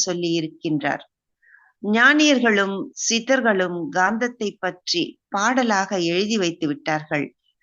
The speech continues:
ஆனால் அதை பாமர மக்களுக்கும் புரியக்கூடிய அளவிற்கு சொல்ல முடியாததினால்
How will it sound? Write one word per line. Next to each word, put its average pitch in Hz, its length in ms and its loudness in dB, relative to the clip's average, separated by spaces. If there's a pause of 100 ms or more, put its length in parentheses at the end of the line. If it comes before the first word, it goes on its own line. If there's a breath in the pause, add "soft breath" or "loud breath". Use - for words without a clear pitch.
(680 loud breath)
ஆனால் 175 520 2 (520)
அதை 185 220 2 (260)
பாமர 220 480 2
மக்களுக்கும் 214 760 -4 (180)
புரியக்கூடிய 226 760 2 (120)
அளவிற்கு 190 600 -2
சொல்ல 196 340 -2
முடியாததினால் 175 1160 -2